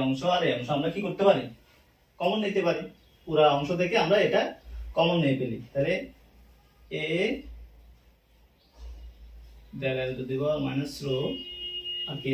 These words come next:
আছে? হ্যাঁ, plus one by one minus del K to the power minus rho, এরপর হচ্ছে minus one by rho minus one। এই পুরো অংশ আমরা কমন নিয়ে ফেললাম। আচ্ছা, মানে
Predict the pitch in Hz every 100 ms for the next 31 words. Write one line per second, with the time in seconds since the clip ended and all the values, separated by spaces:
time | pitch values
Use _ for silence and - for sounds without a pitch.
0 | 127 131 135 - - - - - - -
1 | _ _ _ _ _ _ _ _ 135 127
2 | 123 - 131 123 123 - 123 123 123 135
3 | 151 190 - - 139 135 135 143 147 127
4 | 120 127 113 - - - - 123 127 135
5 | 135 135 - - 139 147 262 - - -
6 | - - _ _ 131 120 135 135 147 139
7 | 127 131 135 131 127 143 139 131 196 180
8 | 127 120 196 - 120 120 - - 170 170
9 | 180 170 165 185 180 262 - - - -
10 | - - 131 139 135 127 120 117 113 -
11 | - - _ - - - - - - -
12 | - - 143